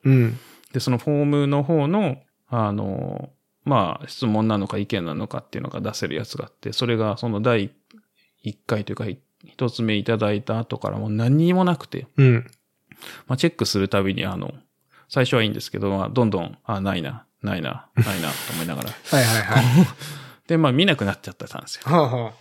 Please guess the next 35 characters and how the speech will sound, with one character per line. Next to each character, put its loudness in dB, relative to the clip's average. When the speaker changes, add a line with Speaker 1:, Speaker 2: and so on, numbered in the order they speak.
Speaker 2:
簡 4
単 6
に 8
言 6
う -4
と。 0
Speaker 1:
ま 0
あ、 -2
そ -4
う -6
で -12
す -8
よ -6
ね。 4
う -6
ん。 -4
Speaker 2:
そ 0
う、 0
見 4
る 6
の 2
を 2
忘 2
れ 4
て -4
た -4
と -14
い -8
う -12
か。 0
Speaker 1:
う 4
ん 6
う 4
ん 4
う 2